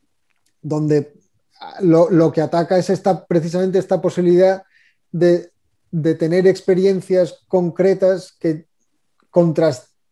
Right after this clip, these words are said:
que contrastar directamente con la realidad absoluta o externa a esas experiencias. Él dice, "No, en realidad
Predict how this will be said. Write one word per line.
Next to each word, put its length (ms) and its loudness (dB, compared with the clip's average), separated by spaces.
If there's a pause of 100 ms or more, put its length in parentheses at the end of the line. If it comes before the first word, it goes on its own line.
(120)
que 160 -2
contrastar 640 0
directamente 680 -2
con 200 -2
la 100 -2
realidad 640 -2 (1040)
absoluta 720 0
o 80 0
externa 520 0
a 60 -2
esas 240 -4
experiencias. 760 -6 (480)
Él 160 4
dice, 280 2
"No, 360 0
en 140 -4
realidad 560 0